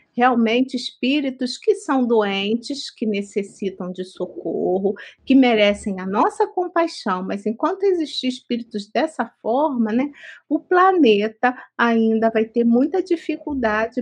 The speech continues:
pra poder fazer realmente essa transição, né, de pla-, de provas e expiações pra regeneração. Então, eu quis trazer isso tudo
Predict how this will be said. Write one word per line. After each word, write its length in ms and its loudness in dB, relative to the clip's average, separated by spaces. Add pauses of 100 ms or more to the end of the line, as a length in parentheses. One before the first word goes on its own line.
pra 140 0
poder 460 0
fazer 480 -2
realmente 480 -2
essa 200 -6
transição, 960 -2
né, 160 -2
de 140 -10
pla-, 240 -2
de 160 0
provas 480 2
e 20 -8
expiações 680 -8
pra 200 -6
regeneração. 1040 -2 (580)
Então, 440 -6
eu 80 -4
quis 280 -6
trazer 340 2
isso 240 -6
tudo 680 0